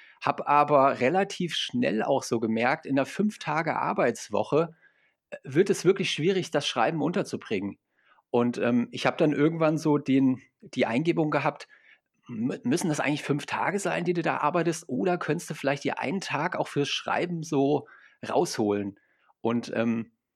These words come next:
das hat bei dem, bei meinem alten Arbeitgeber nicht so gut geklappt. Der war, <laughs> der war da nicht so begeistert. Aber ich hab dann irgendwann gesagt, „Boah, das Schreiben ist mir so wichtig, dann muss ich mir halt einen neuen Job suchen.“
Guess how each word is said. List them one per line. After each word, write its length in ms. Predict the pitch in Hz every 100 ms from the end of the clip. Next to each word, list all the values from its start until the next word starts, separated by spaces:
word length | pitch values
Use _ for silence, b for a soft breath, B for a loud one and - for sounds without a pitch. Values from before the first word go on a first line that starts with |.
| - - _ _ -
das 180 | 127
hat 160 | 127 -
bei 100 | 135
dem, 400 | 139 131 131 110
bei 100 | 120
meinem 200 | 123 120
alten 280 | 107 151 202
Arbeitgeber 480 | 160 175 175 156 135
nicht 200 | 160 -
so 100 | 196
gut 220 | 208 -
geklappt. 400 | 185 185 196 -
Der 80 | 120
war, 80 |
<laughs> 240 | 107 117 -
der 120 | 131
war 140 | 143
da 140 | 143 127
nicht 200 | 165 -
so 120 | 135
begeistert. 600 | 117 98 107 117 143 165 B B B B
Aber 400 | 123 123 135 120
ich 140 | -
hab 120 | 131 -
dann 140 | 139
irgendwann 320 | 117 139 143
gesagt, 280 | 139 131 123
„Boah, 160 | 117 117
das 120 | -
Schreiben 300 | 107 117 135
ist 120 | 139
mir 100 | 127
so 160 | 127 117
wichtig, 360 | 117 160 160
dann 360 | 123 110 113 - - -
muss 380 | - 220 147 131
ich 80 |
mir 120 | 123 120
halt 100 | 131
einen 80 |
neuen 180 | 147 208
Job 240 | - 107 -
suchen.“ 380 | 127 143 180